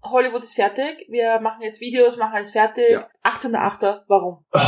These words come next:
Speaker 2: wir hatten ja, wollten ja eigentlich schon im Juli oder Juni raus, wir haben das so oft verschoben, weil wir einfach gemerkt haben, äh, wenn wir das richtig, richtig machen wollen, dann, äh, braucht das einfach Zeit.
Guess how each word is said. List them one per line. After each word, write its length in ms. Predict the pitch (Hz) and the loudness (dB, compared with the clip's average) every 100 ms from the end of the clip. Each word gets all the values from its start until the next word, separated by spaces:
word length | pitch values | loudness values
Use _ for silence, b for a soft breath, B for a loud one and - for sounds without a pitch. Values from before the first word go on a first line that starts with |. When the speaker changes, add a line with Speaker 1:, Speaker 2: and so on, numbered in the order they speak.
| 110 | 2
Speaker 2:
wir 160 | 131 - | 0 0
hatten 160 | 131 | -2
ja, 120 | 123 117 | -4 -2
wollten 200 | 117 123 | 0 0
ja 80 | |
eigentlich 200 | 117 131 | 0 0
schon 120 | - 117 | 0 0
im 100 | 113 | -2
Juli 480 | 107 107 135 131 117 | -4 -6 -6 -4 -2
oder 140 | 107 | -2
Juni 360 | 104 117 143 131 | -2 2 4 6
raus, 220 | 110 110 | 4 0
wir 60 | |
haben 60 | 110 | -2
das 100 | 107 | 0
so 180 | 131 131 | 2 2
oft 120 | - | 2
verschoben, 720 | - 120 - 135 135 135 143 - | -4 -4 -2 -2 -4 -8 -8 -2
weil 200 | 110 101 | 0 2
wir 80 | |
einfach 180 | - 110 | 0 0
gemerkt 460 | 107 107 117 117 - | 2 4 4 0 0
haben, 420 | 113 113 107 - | 2 2 -4 -6
äh, 300 | 120 110 107 104 | -6 -8 -8 -10
wenn 120 | 113 | -4
wir 80 | 107 | -2
das 200 | 104 - | 0 0
richtig, 340 | 131 - 92 | 0 0 0
richtig 300 | 127 143 123 | 2 2 0
machen 300 | 113 120 110 90 | 0 2 0 -2
wollen, 400 | 98 110 117 - | -2 -4 -6 -2
dann, 500 | 98 98 101 98 - | -2 -2 -4 -8 -8
äh, 260 | 110 101 101 | -8 -8 -4
braucht 240 | 101 - | -4 0
das 180 | 110 - | -2 -4
einfach 200 | - - | -10 -6
Zeit. 400 | - - - | -2 -2 -4